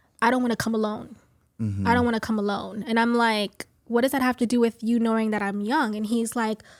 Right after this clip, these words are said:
Speaker 1: "Well, girls who are older, they're only trying to bring their friends if the friends are gonna fuck me too."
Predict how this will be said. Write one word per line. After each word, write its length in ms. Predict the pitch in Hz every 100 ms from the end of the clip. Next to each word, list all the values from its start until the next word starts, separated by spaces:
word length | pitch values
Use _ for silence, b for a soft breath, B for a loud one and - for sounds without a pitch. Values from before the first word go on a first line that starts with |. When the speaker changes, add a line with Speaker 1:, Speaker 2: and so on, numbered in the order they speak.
| B B _
Speaker 1:
"Well, 640 | 240 233 233 226 220 233 _ _ _ _ _ 226 196 _ -
girls 320 | 247 285 -
who 100 | 262
are 140 | 220 -
older, 400 | 254 330 240 220
they're 160 | 226
only 200 | 247 269
trying 200 | 247 233
to 80 | 220
bring 200 | 202 226
their 120 | 214
friends 420 | 196 269 277 247 233
if 200 | 220 -
the 80 | 220
friends 280 | 247 226 220
are 40 |
gonna 180 | 214 208
fuck 320 | - 214 -
me 100 | 208
too." 260 | 202 262